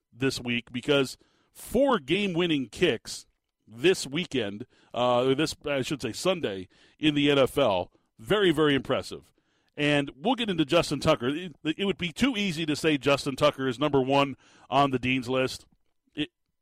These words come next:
it, too easy. We'll talk about Justin Tucker in, in a little bit when we, when we continue to talk some N F L, because it's time to start the discussion of greatest field goal, greatest place, place kicker ever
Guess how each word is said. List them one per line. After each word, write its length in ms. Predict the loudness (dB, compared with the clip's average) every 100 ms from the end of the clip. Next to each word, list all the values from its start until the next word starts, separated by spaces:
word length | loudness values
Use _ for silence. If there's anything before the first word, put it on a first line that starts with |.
| _
it, 260 | -20 -20 -4
too 180 | -2 0
easy. 280 | -2 -6 _ -4
We'll 100 | 2
talk 200 | 2 4
about 160 | 2
Justin 260 | 2 0 0
Tucker 400 | -2 -2 -4 -8 _ _ _
in, 200 | -2 0
in 180 | 0 0
a 40 | 4
little 200 | 4 4
bit 200 | 2 0
when 120 | -4
we, 60 | -6
when 120 | -4 -4
we 80 |
continue 340 | -4 -4 -2 -2
to 80 | -2
talk 220 | -2 -2
some 120 | -4
N 120 | -4
F 120 | 0
L, 140 | 0 0
because 360 | 0 0 0 -4 _ _ _ _ _
it's 200 | -2 0
time 260 | 0 0 0
to 80 |
start 220 | 2 2 2
the 80 |
discussion 520 | -2 -2 2 0 2 4
of 200 | 2 2
greatest 520 | 2 2 2 -2 -8 _ _ _
field 360 | -4 2 2
goal, 220 | 4 4 4
greatest 380 | 2 0 -2
place, 280 | -2 -2 -2 -6
place 240 | -2 -2 -2
kicker 300 | -4 -4 -6 0
ever 360 | 0 0 -14